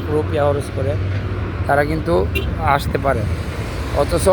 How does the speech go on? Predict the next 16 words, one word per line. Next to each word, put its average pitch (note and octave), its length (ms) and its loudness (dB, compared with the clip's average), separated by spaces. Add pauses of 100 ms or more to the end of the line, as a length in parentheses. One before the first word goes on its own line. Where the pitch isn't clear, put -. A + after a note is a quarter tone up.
(560)
বাংলাদেশ F#3+ 460 0
থেকে G3 220 -4
সেটা F#3 320 2
আসা E3+ 180 0
সম্ভব D#3 340 -2 (100)
না। B2 100 -4 (720)
নেপাল F#3 340 4
বলেন, F#3 300 4 (200)
নেপাল E3+ 380 0
একই F#3 300 0
অবস্থা, F3+ 440 -2 (600)
বা D3 180 4
শ্রীলঙ্কা, F3+ 580 0
পাকিস্তান, D#3 600 -2
শুধুমাত্র F#3+ 500 -2
বাংলাদেশে F3 680 0